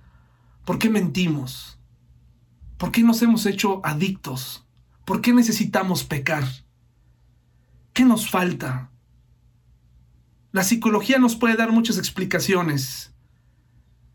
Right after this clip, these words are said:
Yo no tengo nada en contra de la psicología bien encauzada y bien encaminada, sobre todo porque nos da la oportunidad de platicar con alguien y esa persona,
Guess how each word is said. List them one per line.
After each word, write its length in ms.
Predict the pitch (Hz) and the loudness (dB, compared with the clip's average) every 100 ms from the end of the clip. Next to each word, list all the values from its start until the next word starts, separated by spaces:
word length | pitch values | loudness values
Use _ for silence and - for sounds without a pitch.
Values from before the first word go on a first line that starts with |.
| _ _ - | _ _ -4
Yo 140 | 190 | 0
no 120 | 226 | 2
tengo 180 | 233 214 | 2 2
nada 220 | 220 214 | 2 2
en 60 | 202 | 0
contra 300 | 214 202 196 | 0 0 0
de 80 | 180 | 0
la 120 | 165 | 0
psicología 800 | - - 170 160 - 208 185 143 | -4 -4 -4 -2 0 2 2 -2
bien 320 | 151 190 190 | -2 0 2
encauzada 520 | 180 175 160 156 185 | 0 0 -2 0 0
y 60 | 165 | 0
bien 140 | 185 | 0
encaminada, 760 | 190 180 160 156 170 170 131 131 - - - | 0 0 -2 0 0 -2 -4 -8 -14 -20 -14
sobre 300 | - 185 180 | -4 0 2
todo 320 | 175 220 262 | 2 2 2
porque 240 | 220 214 185 | 0 0 0
nos 160 | 185 | 2
da 100 | 196 | 2
la 80 | 214 | 0
oportunidad 580 | 214 196 151 175 175 196 | 0 -2 -2 -2 0 0
de 80 | 196 | 0
platicar 560 | 190 143 156 190 185 | -2 -4 -4 -2 -2
con 200 | 180 175 | -2 0
alguien 420 | 180 170 156 151 156 | 0 -2 -4 -4 -2
y 100 | 180 | -2
esa 200 | 202 - | -2 -2
persona, 540 | - 208 208 196 - | -2 0 0 0 -2